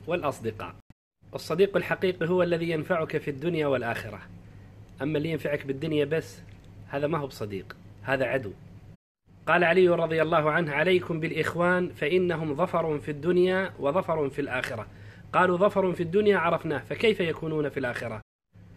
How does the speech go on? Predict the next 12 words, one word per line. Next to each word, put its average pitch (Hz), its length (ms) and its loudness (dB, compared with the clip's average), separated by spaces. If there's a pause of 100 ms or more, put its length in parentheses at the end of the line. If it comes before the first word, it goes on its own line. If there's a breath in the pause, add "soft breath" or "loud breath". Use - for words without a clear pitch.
(120)
قال: 160 160 6
"ألم 165 300 2
تسمعوا 160 460 0
قول 156 280 2
الله 147 360 0
عز 135 260 -2
وجل: 131 440 0 (100)
'الأخلاء 151 1120 0
يومئذ 151 800 -2
بعضهم 147 580 -2
لبعض 147 420 -2
عدو 143 540 2